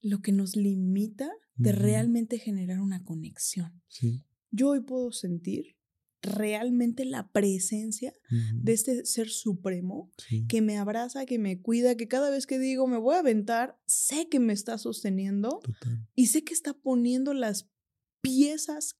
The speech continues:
Speaker 1: claves.
Speaker 2: Ujú.
Speaker 1: Pero lo tuve que, tuve que primero desconocerlo para poder conocerlo.
Speaker 2: Sí.
Speaker 1: Y me gusta mucho, eh,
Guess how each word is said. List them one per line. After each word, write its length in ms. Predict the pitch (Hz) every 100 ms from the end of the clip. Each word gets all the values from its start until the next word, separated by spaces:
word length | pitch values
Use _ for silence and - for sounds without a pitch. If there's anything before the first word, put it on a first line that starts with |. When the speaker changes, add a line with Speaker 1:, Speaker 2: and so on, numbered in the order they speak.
| _
Speaker 1:
claves. 680 | 247 240 - - - - 120
Speaker 2:
Ujú. 400 | 117 113 123 123 147 _ _ _ _ _ _ _ _ _ -
Speaker 1:
Pero 460 | 262 262 - - _ -
lo 200 | 262 262
tuve 500 | - - 320 381 381
que, 380 | 302 233 - - _
tuve 180 | - 392 480
que 100 | 320
primero 360 | 233 226 269
desconocerlo 1160 | 269 202 - 185 175 180 180 247 247 233 339 - _ _ _ _ _ -
para 220 | 202 190
poder 380 | 185 180 190 202
conocerlo. 600 | 180 175 - - - _
Speaker 2:
Sí. 240 | - 117 113 117 - - -
Speaker 1:
Y 80 | 254
me 100 | 247
gusta 280 | 254 247 302
mucho, 360 | 269 - 269 -
eh, 240 | 226 -